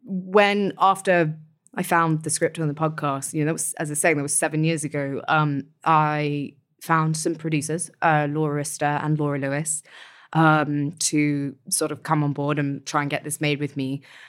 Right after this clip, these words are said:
And I think as a first-time feature director, obviously I was directing, you know, short films and commercial and documentary stuff before that, but to take that leap and that jump, especially when you're out there pitching a period drama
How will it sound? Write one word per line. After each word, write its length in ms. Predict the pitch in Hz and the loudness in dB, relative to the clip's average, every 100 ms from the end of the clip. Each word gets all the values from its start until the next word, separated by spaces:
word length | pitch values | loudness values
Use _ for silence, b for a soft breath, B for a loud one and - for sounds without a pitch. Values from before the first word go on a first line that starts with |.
| B | B
And 180 | - 175 | 0 2
I 40 | 170 | 2
think 420 | - 196 190 - | 2 2 2 -4
as 260 | - 170 160 | -2 0 -2
a 60 | 160 | -6
first-time 640 | - - 202 196 165 156 | -4 0 2 2 0 -2
feature 260 | 156 - 151 | -2 -4 -6
director, 380 | 147 143 - | -4 -4 -2
obviously 280 | 139 175 185 | -2 0 2
I 40 | 180 | 0
was 100 | 165 | 2
directing, 720 | 208 226 - 185 180 156 156 | 2 2 0 0 2 2 2
you 140 | 180 | 0
know, 280 | 160 143 143 - | -2 -4 -8 -10
short 300 | - 226 202 | -6 -4 -2
films 320 | 185 175 165 | 0 0 -2
and 80 | 147 | -6
commercial 720 | 170 226 202 - 190 170 160 | 0 0 2 0 2 4 2
and 400 | - 151 147 147 | 0 -2 -4 -4
documentary 560 | - - 196 185 - | -6 -4 -6 -6 -6
stuff 280 | 160 156 147 | -4 -4 -6
before 320 | 156 - 233 180 | -8 -2 0 2
that, 340 | 147 143 143 B B B | 2 0 -6 B B B
but 80 | |
to 80 | 202 | -6
take 220 | - 240 | 0 0
that 220 | 240 156 156 | 2 0 0
leap 460 | 190 196 175 151 - | 2 2 0 -4 -2
and 220 | 175 165 | 0 2
that 240 | 156 - | 0 -2
jump, 440 | - 190 156 131 - b b b | -2 0 2 -2 -8 b b b
especially 580 | 185 - 320 339 320 269 | -2 2 4 4 6 6
when 140 | 240 | 6
you're 120 | 226 | 4
out 160 | 214 196 | 2 0
there 80 | 185 | 0
pitching 360 | 214 - 190 | 0 0 0
a 40 | 165 | -2
period 720 | 156 - 262 233 196 156 147 | -4 2 4 6 4 4 2
drama 720 | 175 175 180 165 175 208 196 | -2 -2 -2 -2 0 2 0